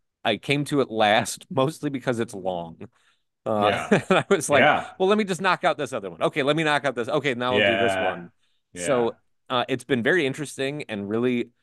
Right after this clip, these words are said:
Speaker 1: as was, uh, The Black Friend, I found it every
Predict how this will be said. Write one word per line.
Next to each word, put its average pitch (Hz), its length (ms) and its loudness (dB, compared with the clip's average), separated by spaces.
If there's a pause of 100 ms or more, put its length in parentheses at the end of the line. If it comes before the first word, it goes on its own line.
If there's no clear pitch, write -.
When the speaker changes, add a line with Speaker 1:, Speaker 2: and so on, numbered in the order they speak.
(440)
Speaker 1:
as 127 300 2
was, 113 600 0 (220)
uh, 104 260 -2
The 110 100 -10
Black 107 360 -2
Friend, 107 440 -4
I 104 80 -6
found 104 260 -4
it 98 100 -6 (320)
every 135 420 0